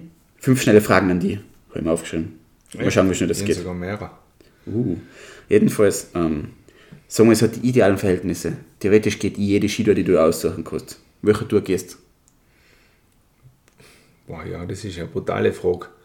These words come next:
Speaker 1: Anstieg safe, nachher Pulver.
Speaker 2: Ähm, irgendwas, irgendwas richtig, richtig, ein richtiger schöner Felszacken im Kaunertal.
Speaker 1: Okay.
Speaker 2: Ja.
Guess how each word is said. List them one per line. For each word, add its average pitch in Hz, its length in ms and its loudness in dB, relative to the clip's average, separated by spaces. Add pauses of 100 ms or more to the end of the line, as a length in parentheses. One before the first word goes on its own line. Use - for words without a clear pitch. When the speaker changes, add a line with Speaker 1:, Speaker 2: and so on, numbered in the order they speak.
(840)
Speaker 1:
Anstieg 127 360 4
safe, 110 340 4
nachher 101 200 2
Pulver. 92 400 -2 (1160)
Speaker 2:
Ähm, 107 460 2
irgendwas, 131 500 0
irgendwas 117 380 0
richtig, 113 420 -2 (320)
richtig, 107 480 -4
ein 101 100 0
richtiger 117 460 -2
schöner 101 320 -2
Felszacken 98 720 -2
im 90 40 -12
Kaunertal. 90 500 -10 (320)
Speaker 1:
Okay. 110 260 0 (220)
Speaker 2:
Ja. 110 160 -8